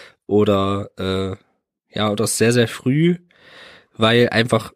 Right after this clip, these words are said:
ja, das Wissens-Know-how nicht da ist, äh, wie bei mir, <laughs> wie, wie bei jedem Otto, Otto Normalbürger auch. Ähm, und das, äh, ja, das ist eine krasse Angelegenheit.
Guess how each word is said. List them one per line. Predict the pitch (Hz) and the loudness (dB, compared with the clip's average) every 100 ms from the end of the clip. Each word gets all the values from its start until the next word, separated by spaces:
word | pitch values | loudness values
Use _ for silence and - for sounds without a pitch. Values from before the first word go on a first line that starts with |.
| - | -10
ja, | 110 127 151 - | -4 -2 -2 -4
das | - - | -6 0
Wissens-Know-how | 156 170 180 123 107 110 110 | 0 2 0 2 2 2 0
nicht | 110 110 - | 0 -2 -2
da | 110 98 | -2 -2
ist, | 117 - - _ - | -4 -8 -16 _ -10
äh, | 95 101 101 | -8 -6 -6
wie | 113 | -4
bei | 113 110 | 0 2
mir, | 113 170 180 - | 2 2 0 -6
<laughs> | 120 - 143 | -8 -6 -4
wie, | 143 120 127 | -2 0 0
wie | 123 | 0
bei | 120 110 110 - - - | 0 0 -2 -6 -18 -2
jedem | 120 123 | 0 2
Otto, | 117 127 120 127 | 2 2 2 0
Otto | - 139 131 | 0 0 2
Normalbürger | 123 113 127 131 123 117 101 | 2 0 0 2 2 0 -2
auch. | 131 127 - _ - - - - - _ - | -2 -4 -6 _ -20 -20 -20 -20 -20 _ -4
Ähm, | 107 107 110 110 107 _ _ _ _ _ _ _ _ - - | 2 2 2 0 -6 _ _ _ _ _ _ _ _ -16 -2
und | 113 104 107 | 0 2 2
das, | 101 101 - - - - | 2 0 -4 -8 -10 -12
äh, | - - - _ | -12 -12 -14 _
ja, | - 110 98 _ - - - | -6 -4 -4 _ -20 -20 -12
das | - - | -10 -8
ist | 113 | -6
eine | 113 | -6
krasse | 107 117 117 107 101 _ _ _ _ _ _ _ - | -2 -2 0 -2 -4 _ _ _ _ _ _ _ -2
Angelegenheit. | 131 123 104 101 98 95 104 92 - | 2 2 2 0 -2 -6 -8 -10 -14